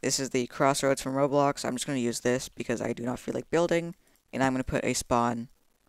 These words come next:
right here. Delete the base plate. And this is what I'm going to be using for my story.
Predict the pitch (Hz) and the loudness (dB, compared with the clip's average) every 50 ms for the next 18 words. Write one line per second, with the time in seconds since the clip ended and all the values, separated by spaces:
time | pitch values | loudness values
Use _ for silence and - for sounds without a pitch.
0 | _ _ - - - - - - - - - - - - _ _ _ _ - - | _ _ -4 -2 -2 -2 -2 -6 -6 -6 -6 -8 -10 -14 _ _ _ _ -20 -20
1 | - - - - 117 117 117 - - - - - 165 165 170 - - - 180 175 | -20 -12 -6 -4 -4 -2 -2 -4 -6 -6 2 4 4 4 4 2 0 0 2 4
2 | 170 - - - _ _ _ _ 175 190 202 190 - 175 185 175 170 165 165 165 | 4 2 2 -4 _ _ _ _ 0 2 4 4 6 8 8 8 8 6 4 2
3 | 160 156 147 151 143 151 143 139 147 - 147 143 143 - - 147 139 135 135 135 | 0 0 -2 0 0 4 4 4 4 4 2 0 -2 0 2 2 4 4 2 0
4 | - - - 147 139 143 143 143 | 0 -2 -2 0 2 2 0 0